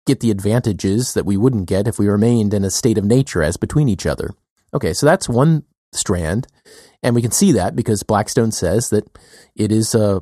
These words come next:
rule of civil conduct prescribed by the supreme power in a state. The second, though, commanding what is right and prohibiting what is wrong. Well, here you should ask yourself,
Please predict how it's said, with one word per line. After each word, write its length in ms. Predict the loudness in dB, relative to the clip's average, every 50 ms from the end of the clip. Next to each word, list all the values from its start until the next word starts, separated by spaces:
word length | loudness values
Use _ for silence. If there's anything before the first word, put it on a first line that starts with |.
| -6 _
rule 320 | -6 0 2 4 4 4 2
of 60 | 2
civil 180 | 2 0 0
conduct 340 | 0 0 0 0 0 0 -2
prescribed 540 | -2 -6 -6 -4 0 2 2 4 4 2 2
by 120 | 0 0
the 100 | 0 0
supreme 380 | -2 -4 -4 -2 0 0 0 0
power 320 | 0 0 2 2 2 0
in 160 | 0 -2 -2 -2
a 60 | -2
state. 480 | -4 0 0 2 2 2 -2 -8 -18 _ _ _ _ _ _ _ _ _ _
The 80 | 0
second, 380 | 0 2 0 0 0 0 0 0
though, 120 | 0 -2
commanding 440 | 0 0 2 2 4 4 4 4 4
what 140 | 4 4 2
is 120 | 2 -2
right 320 | 0 2 2 4 4 2 0
and 120 | -4 -6 -2
prohibiting 480 | -2 0 0 2 2 2 2 2 2
what 140 | 2 2 0
is 200 | 0 -2 -2 -2
wrong. 460 | 0 0 2 2 0 -2 -4 -6 -10 -12 _ _ _ _ _ -20 -20 _ _ _ _
Well, 80 | -4 0
here 160 | 2 2 2
you 100 | 2 0
should 140 | 2 2 4
ask 200 | 4 4 2 2
yourself, 500 | -2 0 0 0 0 0 -2 -4 -10